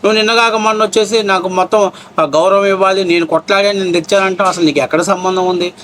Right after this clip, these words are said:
అసలు నీకు ఎక్కడైనా ఇష్టమంతైనా నీకు సంబంధం ఉందా? మార్కాపురం జిల్లా ఏర్పాటులో నీ, నీ పాత్ర ఏమైనా ఉందా? కనీసం ఇంత కాకపోతే ఇంతైనా ఉందా మార్కాపురంలో నీ పాత్ర? ఎవరు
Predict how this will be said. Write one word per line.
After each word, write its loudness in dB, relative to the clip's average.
అసలు -2
నీకు 0
ఎక్కడైనా 0
ఇష్టమంతైనా 0
నీకు 4
సంబంధం 0
ఉందా? 0
మార్కాపురం 0
జిల్లా 0
ఏర్పాటులో 0
నీ, 2
నీ 2
పాత్ర 0
ఏమైనా 2
ఉందా? 0
కనీసం -2
ఇంత 0
కాకపోతే 0
ఇంతైనా 0
ఉందా 2
మార్కాపురంలో 0
నీ 0
పాత్ర? -2
ఎవరు -4